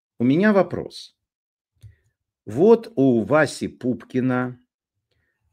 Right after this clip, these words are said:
который работает на заводе «Уралвагонзавод», э, а вечером жрёт водяру, который отправил двух сыновей на С В О,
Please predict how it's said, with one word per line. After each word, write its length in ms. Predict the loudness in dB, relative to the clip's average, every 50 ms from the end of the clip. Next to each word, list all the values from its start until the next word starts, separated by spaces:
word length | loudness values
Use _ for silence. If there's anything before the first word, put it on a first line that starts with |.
| _ _
который 920 | _ -2 -2 -2 -2 -2 -2 0 0 0 0 -2 -4 -6 -8 -10 -12 -16 _ _ _ _ _ _
работает 600 | -2 -2 -2 -2 -2 -2 -4 -2 -4 -6 -6 -6
на 140 | -6 -8 -6
заводе 680 | -4 -4 -4 -4 -4 -2 -2 -4 -4 -4 -8 -8 -8
«Уралвагонзавод», 1400 | -8 -6 -4 -2 0 0 -2 -2 -2 -6 -6 -6 -6 -6 -6 -8 -8 -8 -10 -8 -6 -4 -4 -4 -6 -8 -14 _ _ _ _ _ _ _ _ _ _ _ _ _ _ _ _ _ _ _ _ _ _ _ _ _ _ _ _ _ _ _ _ _ _ _ _ _ _
э, 300 | -4 -2 -2 -2 -4 -6 -8 _ _
а 380 | -2 -2 0 0 0 -2 -2
вечером 840 | -4 -4 -4 -4 -4 -4 -6 -6 -6 -6 -6 -6 -8 -8 -10 -12 -14
жрёт 420 | -12 -8 -4 -2 -2 -2 -4 -6
водяру, 800 | -6 -6 -6 -6 -8 -10 -12 -12 -10 -10 -8 -8 -10 -10 _ _ _ _ _ _ _ _ _ _ _ _ _ _ _ _ _ _
который 460 | -2 -2 0 2 2 2 2 2 0
отправил 480 | 0 -2 -2 -2 0 0 0 0 -2
двух 260 | -2 -2 -4 -4 -4 -6
сыновей 600 | -4 -4 -4 -4 -2 -4 -4 -2 -2 -4 -4 -4
на 380 | -6 -8 -8 -10 -10 -12 -14 -18 _ _ _ _ _ _ _ _ _ _
С 260 | -8 -8 -8 -6 -4
В 60 | -2
О, 480 | 0 0 0 0 -2 -2 -4 -6 -10